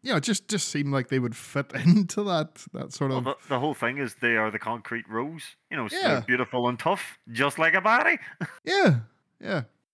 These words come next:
Speaker 1: What is on?
Speaker 2: So we have the two out of three falls match. We have the first trios match, uh,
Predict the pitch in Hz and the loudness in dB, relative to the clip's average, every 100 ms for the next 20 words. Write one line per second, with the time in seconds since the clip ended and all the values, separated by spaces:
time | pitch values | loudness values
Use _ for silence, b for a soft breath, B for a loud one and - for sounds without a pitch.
0 | - 240 302 - 151 117 120 120 120 117 | -10 -10 -10 -10 -10 -10 -12 -12 -12 -16
1 | - _ 113 113 107 113 156 170 156 - | -20 _ -4 -4 -4 -4 2 2 2 -4
2 | 139 - 95 95 - 143 - - - _ | -6 -6 -8 -8 -6 -8 -8 -18 -20 _
3 | 98 98 98 92 101 104 101 - - 92 | -8 -6 -6 -2 -2 0 -2 -6 -16 -10
4 | 92 98 95 95 92 - - 123 117 - | -8 -8 -8 -10 -12 -16 -4 -2 -2 -2
5 | 120 110 117 123 127 131 - - - _ | 0 2 0 -2 -2 -2 -4 -12 -16 _
6 | - 85 87 90 | -10 -4 0 0